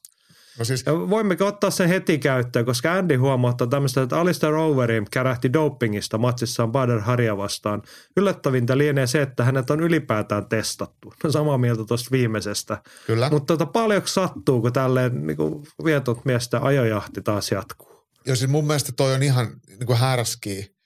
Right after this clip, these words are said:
Speaker 1: et, et miten ne viittii testaa Overeemia, kun eikö se nyt kuulu Gloryn tapoihin, että, et ottelijat saa tehdä mitä haluaa.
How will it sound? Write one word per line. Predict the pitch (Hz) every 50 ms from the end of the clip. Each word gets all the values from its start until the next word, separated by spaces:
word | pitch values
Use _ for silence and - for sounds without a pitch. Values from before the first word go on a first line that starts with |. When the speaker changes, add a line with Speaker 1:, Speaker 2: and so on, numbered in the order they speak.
| _ _ _ _ _ _ _ - - - -
Speaker 1:
et, | 92 98 - - -
et | 101 - -
miten | 127 131 156 151 135
ne | 120 107
viittii | 113 113 113 - 110 107
testaa | - 127 131 127 - - 95 85
Overeemia, | 90 95 92 92 95 92 92 92 92 90 90 90 90
kun | 87 110 110
eikö | 110 -
se | - 123
nyt | 120 117
kuulu | - 143 139 127 120 120 113 - - - 127
Gloryn | 123 131 131 127 117 113 104 107 104 98 95 - _ _ _ _ _ _ _ _ _ _ _ _ _ _ _ _ _ _ _ _ _ _ _ _ _ _ _ -
tapoihin, | 131 127 117 - 117 104 101 98 92 95 85
että, | 90 90 - - 92 - - -
et | 101 95 - _ _
ottelijat | - 110 117 117 - 117 104 101 101 98
saa | - - 98 95 95 - - _ -
tehdä | - 113 107 101 101
mitä | 98 98 95 - 104
haluaa. | 98 110 107 101 98 90 87 85 78 82